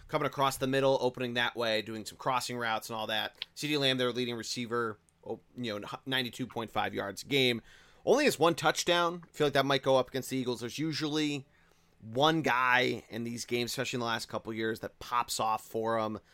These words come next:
and really gets after it. It's been Zeke traditionally. Um, but yeah, the, the Tony Pollard, Zeke tandem, uh, whatever's going on there, we'll have to see and, and see what happens there. I, um,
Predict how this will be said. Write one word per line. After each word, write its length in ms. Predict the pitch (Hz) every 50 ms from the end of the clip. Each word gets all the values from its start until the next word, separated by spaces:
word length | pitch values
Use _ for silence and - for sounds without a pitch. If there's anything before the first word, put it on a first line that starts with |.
| - _ _ -
and 240 | 113 117 110 107 123
really 320 | 156 160 160 143 135 127
gets 300 | 113 - - 120 113 - 131
after 260 | 113 113 113 - 117
it. 20 | 113
It's 100 | - -
been 160 | 156 160 151
Zeke 280 | 131 - 139 139 - -
traditionally. 800 | - - 117 117 123 120 - - 120 110 110 107 104 104 92 - - - - - - - -
Um, 580 | - 110 113 113 113 110 107 104 104 104 101 - _ _ _ - 113 -
but 180 | 156 156 - -
yeah, 160 | 165 185 170
the, 160 | 147 156 151 -
the 120 | 143 147 160
Tony 300 | - - 170 180 180 147
Pollard, 480 | 170 165 156 165 160 156 151 139 120
Zeke 460 | - 131 147 156 151 135 - - - - - - - - - - - _ -
tandem, 720 | - 156 156 175 185 175 180 180 180 180 180 170 165 - - _ _ _
uh, 180 | - 107 107 107
whatever's 360 | 110 139 143 147 147 156 135 -
going 220 | 147 151 151 143
on 320 | 143 143 143 139 131 120 - -
there, 460 | 127 139 139 143 143 139 139 127 - _ - - - - - _
we'll 180 | - 127 139 139
have 200 | 139 139 143 -
to 100 | - 143
see 360 | 131 - - 147 143 147 151 147
and, 180 | 127 113 110 -
and 180 | 120 123 117 104 - - _ _
see 160 | - - 151
what 80 | 139 120
happens 400 | 120 120 123 - 131 123 113 -
there. 340 | 127 123 120 120 117 107 - - - - - - - _ _
I, 420 | - 135 139 143 147 147 151 156 151
um, 640 | 147 147 147 139 135 131 131 127 123 117 113 107